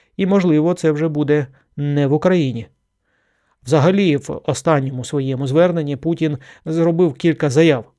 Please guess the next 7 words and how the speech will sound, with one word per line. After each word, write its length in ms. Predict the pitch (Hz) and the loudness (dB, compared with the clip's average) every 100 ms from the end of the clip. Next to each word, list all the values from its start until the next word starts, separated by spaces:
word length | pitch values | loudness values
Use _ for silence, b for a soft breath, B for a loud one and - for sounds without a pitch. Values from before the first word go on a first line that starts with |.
| _ | _
спрямованих 680 | - 147 139 131 131 135 139 | -2 -2 0 -4 -4 -6 -8
на 160 | 127 | -8
посилення 640 | 131 139 156 135 123 127 117 _ _ | -6 -4 -2 -2 -4 -8 -12 _ _
ядерного 600 | 147 143 139 139 170 185 | -2 0 2 0 -2 -2
шантажу 560 | 190 202 196 190 190 190 _ _ _ | -2 -4 -2 -2 -4 -8 _ _ _
та 120 | 175 | 0
демонстрації 840 | 151 147 131 - 143 127 160 156 | 2 0 -4 -2 -2 -2 -8 -12